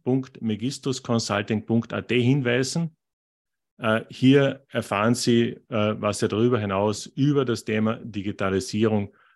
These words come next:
noch macht, zu dem Thema Strategie, Prozessberatung, Vertriebsthemen und all diese Dinge.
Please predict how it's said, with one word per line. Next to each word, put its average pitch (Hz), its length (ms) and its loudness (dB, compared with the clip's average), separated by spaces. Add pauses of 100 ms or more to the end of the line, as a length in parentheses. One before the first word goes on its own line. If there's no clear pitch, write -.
noch - 200 -8
macht, - 340 -4
zu 98 140 -2
dem 90 180 0
Thema 92 440 -2 (600)
Strategie, 98 720 0
Prozessberatung, 95 1200 -2
Vertriebsthemen 92 960 -2 (220)
und 95 260 -4
all 87 160 -4
diese 95 280 -6
Dinge. 92 360 -8